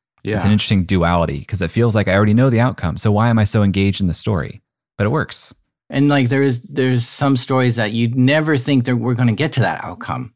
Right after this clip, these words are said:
Speaker 2: 'Cause, like, you know, I was listening to one marriage podcast story, right? And at the beginning, they break up and they,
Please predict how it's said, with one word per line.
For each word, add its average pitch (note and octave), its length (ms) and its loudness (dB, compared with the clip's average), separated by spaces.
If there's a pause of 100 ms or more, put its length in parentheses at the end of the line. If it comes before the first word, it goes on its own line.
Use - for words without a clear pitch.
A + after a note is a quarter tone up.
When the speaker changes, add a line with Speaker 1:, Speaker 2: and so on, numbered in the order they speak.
(100)
Speaker 2:
'Cause, A2 240 0
like, A2+ 300 -2
you A2 180 0
know, A#2 80 2
I A2 60 2
was A2 100 0
listening A2 300 -2
to A2+ 140 -4
one G#2 280 -2
marriage A2 640 -2 (140)
podcast D#2+ 460 -6
story, D#2+ 360 -8
right? G2+ 320 -8 (420)
And A#2 640 -4 (180)
at A#2 220 -12
the B2+ 60 -2
beginning, C#3+ 500 0
they D3 100 4
break C#3+ 400 0
up F3 340 2
and B2+ 140 4
they, D#3+ 100 0